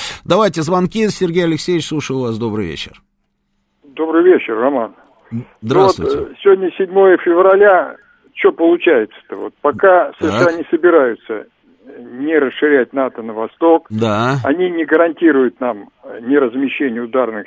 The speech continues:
Speaker 2: сил, вооружений в Европе.
Speaker 1: Не, они
Speaker 2: нато не
Speaker 1: готовы это,
Speaker 2: планирует.
Speaker 1: не, они это готовы с нами подписать.
Speaker 2: Ну,
Speaker 1: Ядерные
Speaker 2: они
Speaker 1: силы в
Speaker 2: готовы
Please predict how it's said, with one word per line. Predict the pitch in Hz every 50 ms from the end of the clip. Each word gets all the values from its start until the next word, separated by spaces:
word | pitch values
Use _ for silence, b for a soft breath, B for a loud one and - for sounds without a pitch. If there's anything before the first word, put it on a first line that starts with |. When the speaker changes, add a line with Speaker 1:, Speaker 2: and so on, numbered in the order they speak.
| - -
Speaker 2:
сил, | 180 185 185 180 170 156 151 - _
вооружений | 135 131 131 139 151 147 131 147 165 156 151 151 139
в | 135
Европе. | 143 147 143 143 147 147 139 135 - 131 120 b b b
Speaker 1:
Не, | - 131 143 120 104
они | 117 123 214
Speaker 2:
нато | 226 226
не | 185 151 196 -
Speaker 1:
готовы | 160 - 190 185 196
это, | 196 214
Speaker 2:
планирует. | 220 214 208 196 196 185 -
Speaker 1:
не, | 123 139
они | - - 131 131 151 156
это | 156 - 147
готовы | 139 131 139 127 - 147 143 143 143
с | 127 -
нами | - 117 120 120 123 123 90 -
подписать. | - 113 - - 95 - - - - - _ _ _ _ _ _ _ _ _ _ _ _ -
Speaker 2:
Ну, | - - _ - - _ _ _ _ _ -
Speaker 1:
Ядерные | 117 131 131 104 - 196 208 202
Speaker 2:
они | - -
Speaker 1:
силы | 208 208 202 - 120 113
в |
Speaker 2:
готовы | 208 202 113